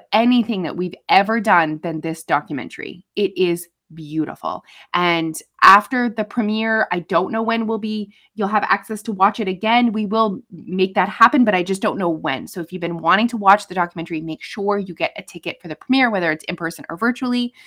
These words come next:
Um, thank you for listening to me talk about my journey, defining success for me, my fun paths that I'm on, and my four current, four top performance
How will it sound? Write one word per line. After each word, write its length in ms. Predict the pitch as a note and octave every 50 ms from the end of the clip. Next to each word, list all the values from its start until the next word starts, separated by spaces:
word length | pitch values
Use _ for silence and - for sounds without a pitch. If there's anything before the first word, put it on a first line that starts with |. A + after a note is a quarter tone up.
| - - - - - - - _
Um, 560 | G3 F#3+ F#3 F#3 F#3 F#3 F3 F3 E3+ E3 D#3+ - _ _ _ _ _ _ _ _ _ _ _ _ _ _ _ _ _ -
thank 240 | G#3 F#3+ G3+ G3 -
you 240 | G#3 A3 G3+ - - -
for 80 | F#3+
listening 400 | F3+ F3+ F#3 - G3+ F#3 G3 G3
to 100 | G3 A3+
me 140 | G3+ F3+ F3+
talk 400 | F#3+ - - E3 D#3+ F3+ F#3+ - _ -
about 340 | F3 E3+ E3+ D#3+ D#3 - _ _ _ _
my 220 | F3 E3 E3+ G3
journey, 400 | F#3+ G#3+ G#3 G#3 G#3 G#3 G#3+ G#3 - - - _ _ _ _
defining 440 | - E3+ E3 - E3+ E3 F#3 F#3+ G3
success 480 | G3 - G3 G3 - A3 G3+ G#3+ - - _
for 100 | _ E3+
me, 400 | D#3+ F3+ G3+ A3+ A#3 A#3+ C4+ C4+ - - - - - _
my 120 | - D#3+ E3+
fun 360 | F3+ - _ A3 G3+ G#3 G3+
paths 560 | G3+ - - A3+ G3+ G#3+ A#3+ - - - -
that 140 | - A3+ A3+
I'm 120 | A3+ A3+ A3+
on, 380 | G#3+ A3 A3 A3 A3 A3+ A#3 _ - - - - _
and 240 | F#3 F3+ F#3+ F#3 F3+
my 180 | F#3+ E3 E3 F3
four 600 | F#3 - _ - A3 A3 G#3+ A3+ A#3+ A#3 A3+ _ _ _ _ _
current, 480 | - - - C4+ C4 C#4+ D#4 D#4 - _ _ _
four 560 | _ _ _ - B3 G#3+ G3+ G3+ G3 G3 G3 _ _
top 440 | - - - - A3+ A#3+ D4 D4+ - - _ _ _ _
performance 640 | - A#3+ A3 G3+ - _ A3+ A3+ A#3 A#3+ C4 C4+ -